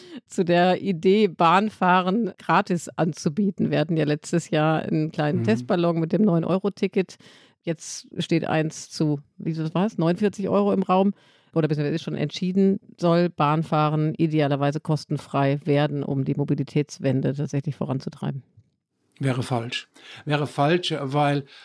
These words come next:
Speaker 2: äh, wir irgendwas subventionieren und dann preisgünstig machen und die Nachfrage zu stark darauf lenken und was anderes, was sich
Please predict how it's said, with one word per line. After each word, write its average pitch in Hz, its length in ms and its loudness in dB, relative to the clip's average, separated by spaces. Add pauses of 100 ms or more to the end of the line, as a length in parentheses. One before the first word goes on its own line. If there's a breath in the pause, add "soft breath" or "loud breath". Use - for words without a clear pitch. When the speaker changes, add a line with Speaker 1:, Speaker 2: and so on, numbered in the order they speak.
(120)
Speaker 2:
äh, 139 180 -4
wir 165 360 -2
irgendwas 165 460 0
subventionieren 165 1080 0 (360 soft breath)
und 156 420 -2
dann 147 220 2 (160)
preisgünstig 180 720 0
machen 170 320 2
und - 500 -2
die 151 300 2
Nachfrage 151 680 0
zu 180 160 2
stark 165 380 0
darauf 139 280 -2
lenken 180 340 0
und 160 260 0
was - 200 -4
anderes, 160 560 2
was 147 160 -2
sich 156 240 -2